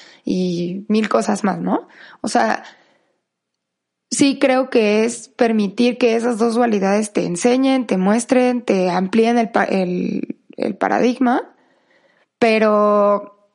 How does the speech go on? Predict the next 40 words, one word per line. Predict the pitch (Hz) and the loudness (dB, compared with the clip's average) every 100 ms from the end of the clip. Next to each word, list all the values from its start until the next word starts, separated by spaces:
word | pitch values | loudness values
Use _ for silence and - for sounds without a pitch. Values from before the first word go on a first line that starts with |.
| _ _ _ _ _ _ - 214 | _ _ _ _ _ _ -14 -2
pues, | 262 240 | 0 2
lo | 247 | 2
que | 240 262 - | 2 -4 -2
yo | 208 262 | 0 2
algún | 262 240 233 | 2 0 0
día | 226 220 | 0 0
te | |
comenté, | 226 185 170 - 208 | -2 -2 -2 -4 -4
¿no? | 175 214 349 | -2 -2 -4
O | |
sea, | - 208 | -6 -6
por | - | -4
ejemplo, | 202 220 208 | -2 0 0
a | 202 | 0
mí | 214 233 | 2 0
este | 233 233 | 0 0
asunto | 226 233 214 233 208 | 0 -2 0 0 2
de | 190 180 175 185 - - - - - | 0 0 -2 -6 -12 -20 -20 -20 -6
haber | 220 226 262 | 0 2 2
estudiado | 240 233 226 233 226 220 | 2 2 2 2 2 2
en | 202 | 0
la | 185 | 0
Mixteca | 180 - 208 208 196 185 | -2 -2 -2 0 0 0
y | 190 | 0
haber | 180 202 | 0 0
estudiado | 226 226 208 208 208 208 202 | 0 0 0 2 2 0 0
en | 190 | -2
Oaxaca | 156 156 - 190 - 175 | -2 -2 -2 -2 -2 -2
y, | 87 - 170 - - - | -2 -2 -6 -14 -20 -20
pues, | - - | -14 -2
que | 233 | -2
finalmente | 226 220 226 240 247 | 2 0 0 0 0
yo | 233 | 0
no, | 233 233 - | 0 0 0
yo | 226 | 0
no | 220 226 | 0 -2
estudié | 220 233 214 214 | 0 0 2 0
en | 214 | 0
una | 208 208 | 0 -2
escuela | - 214 208 196 | 0 0 2 0